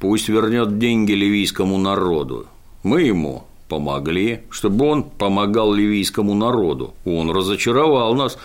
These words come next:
так что пусть отдаст наши деньги. У нас есть все доказательства, банковские счета, документы на банковские переводы. Все это мы скоро обнародуем. Разумеется, Николя тут же заявил, что все это враки.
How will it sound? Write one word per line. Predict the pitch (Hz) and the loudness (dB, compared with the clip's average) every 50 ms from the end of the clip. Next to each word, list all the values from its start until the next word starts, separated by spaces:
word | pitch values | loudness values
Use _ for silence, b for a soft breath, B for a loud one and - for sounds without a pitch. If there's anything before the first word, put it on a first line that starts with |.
| B B B B B | B B B B B
так | - 85 82 | -6 -6 -4
что | - - 98 95 92 82 | -2 0 2 2 2 2
пусть | - - - 101 90 - - | -2 -6 -6 -6 -4 -2 -2
отдаст | 123 135 143 147 156 110 73 - - - - - | -2 -2 -2 -2 -2 -2 -2 -4 -10 -14 -10 -6
наши | 90 85 80 - - 82 | -4 -4 -4 -2 -4 -4
деньги. | 85 92 98 85 76 69 65 62 62 - - - B B B B B B | -2 -2 -2 -2 -2 -4 -6 -10 -12 -16 -18 -20 B B B B B B
У | 85 95 | -2 0
нас | 104 107 - - | 0 0 0 0
есть | 120 117 - - - - | -2 -2 -2 -6 -8 -8
все | - - - - - 123 120 98 76 - - - | -4 -2 -2 0 2 2 4 2 2 0 -4 -6
доказательства, | 82 82 90 73 - 85 87 90 90 90 76 - - 64 65 - - 67 | -4 -4 -4 -2 -2 -2 -2 0 0 -2 -2 -4 -6 -8 -10 -8 -6 -6
банковские | 71 85 135 170 151 - - 78 - - - 73 69 | -4 -2 -2 -2 -2 -4 -6 -8 -6 -6 -6 -6 -4
счета, | - - 85 80 - - 117 123 120 B B B B B | -4 -4 -4 -4 -4 -2 -2 -2 -4 B B B B B
документы | - 156 190 185 151 113 95 87 90 95 95 92 - 95 87 85 - - | -2 -2 0 0 2 0 2 2 2 0 0 0 0 -2 -2 -2 -4 -6
на | 95 95 98 | -4 -2 -2
банковские | 92 92 95 92 87 - 92 85 - - - 87 82 | 0 0 -2 -2 -2 -2 -4 -4 -4 -4 -2 -4 -2
переводы. | - - 92 90 95 95 90 87 82 78 69 67 65 65 - - | -2 -2 -2 0 0 0 0 0 0 0 -2 -4 -8 -10 -10 -10
Все | - - 131 127 120 | -4 0 2 2 4
это | 120 120 123 117 113 - 76 69 69 - - | 4 4 2 2 0 -2 -6 -8 -10 -10 -6
мы | - 98 101 | -4 -2 -2
скоро | 95 - - 95 95 98 87 78 69 | -2 -2 0 2 2 2 2 0 -2
обнародуем. | 64 73 80 85 82 90 92 90 92 90 90 87 87 78 71 67 64 58 55 53 53 - - - - - - - - | -4 -6 -6 -4 -2 -2 -2 0 0 0 0 0 0 0 -2 -4 -6 -8 -8 -10 -12 -18 -20 -20 -20 -20 -20 -10 -4
Разумеется, | - 95 95 101 104 104 101 110 113 120 120 123 135 131 113 104 92 80 - - 87 85 | -2 0 2 2 2 2 2 4 4 4 4 4 4 2 2 2 0 0 0 -2 -2 0
Николя | 87 98 104 101 - 113 113 117 127 139 143 151 147 147 - - - | 0 0 0 2 2 4 4 4 4 2 2 -2 -4 -6 -6 -2 2
тут | 131 131 131 127 123 113 | 4 4 6 6 4 4
же | 104 110 107 | 2 2 2
заявил, | 95 98 101 98 98 95 92 85 80 | 2 2 2 2 2 2 2 2 0
что | - 101 | 0 -2
все | 82 - - 110 101 | -2 0 2 2 2
это | 98 87 98 92 | 2 2 0 0
враки. | 87 85 87 101 101 101 101 87 78 69 - - - 60 57 57 | 0 -2 -2 -2 -2 -2 -2 -2 -4 -6 -8 -10 -12 -14 -16 -16